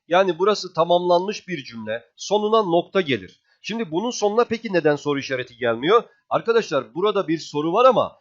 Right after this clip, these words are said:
soruyu soran kişi kendi sorusunu aslında cevapladı. Bakın, okuyalım. "Yüz yüze bakan insanlar neden birbirlerinin kuyularını kazmaya çalışırlar?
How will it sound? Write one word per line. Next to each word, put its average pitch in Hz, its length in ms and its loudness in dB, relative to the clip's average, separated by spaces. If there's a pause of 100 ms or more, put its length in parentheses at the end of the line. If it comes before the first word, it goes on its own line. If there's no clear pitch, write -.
(120)
soruyu 139 440 -4
soran 214 380 -2
kişi 165 360 -12
kendi 156 320 -4
sorusunu 131 440 -4
aslında 147 440 -2
cevapladı. 147 540 0
Bakın, 156 300 0
okuyalım. 165 480 -2 (920)
"Yüz 202 360 -6
yüze 170 360 0
bakan 208 300 4
insanlar 156 560 2
neden 214 320 0
birbirlerinin 139 600 -2
kuyularını 143 500 -2
kazmaya 151 420 0
çalışırlar? 135 640 0